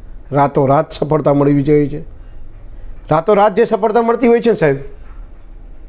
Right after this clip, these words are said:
એ અલગ રસ્તેથી મળતી હોય છે. ટૂંકમાં જે રસ્તો અયોગ્ય હોય છે અને તમે વર્ષો જૂની તપસ્યા, ટૂંકમાં મહેનત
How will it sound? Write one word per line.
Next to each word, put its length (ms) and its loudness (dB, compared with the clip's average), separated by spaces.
એ 20 6
અલગ 300 4
રસ્તેથી 420 0
મળતી 300 -2
હોય 100 0
છે. 160 -4
ટૂંકમાં 400 0
જે 100 2
રસ્તો 280 2
અયોગ્ય 420 4
હોય 200 2
છે 220 -6
અને 120 4
તમે 260 4
વર્ષો 300 4
જૂની 220 4
તપસ્યા, 540 0
ટૂંકમાં 340 2
મહેનત 340 4